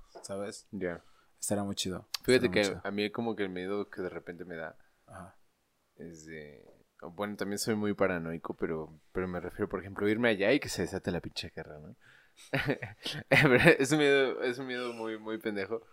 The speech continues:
Speaker 2: Pero, y hace rato lo, lo hablaba con Isra. Me dice, "Güey, hay guerra en todos lados". Y le digo, "Sí", y yo, yo sí me dice, y me dice, Güey, si hay una guerra como la que tú mencionas,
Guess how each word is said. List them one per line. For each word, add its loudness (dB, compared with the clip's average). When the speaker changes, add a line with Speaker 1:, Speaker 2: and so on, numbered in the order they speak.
Speaker 2:
Pero, 2
y 4
hace 6
rato 4
lo, 4
lo 2
hablaba 2
con -8
Isra. -6
Me -12
dice, -8
"Güey, 0
hay 2
guerra -2
en -8
todos -2
lados". -2
Y -8
le -4
digo, -2
"Sí", -6
y -6
yo, 0
yo -6
sí -2
me -2
dice, -2
y -2
me 0
dice, 0
Güey, 2
si 2
hay 8
una 8
guerra 12
como 8
la 4
que -2
tú -2
mencionas, 2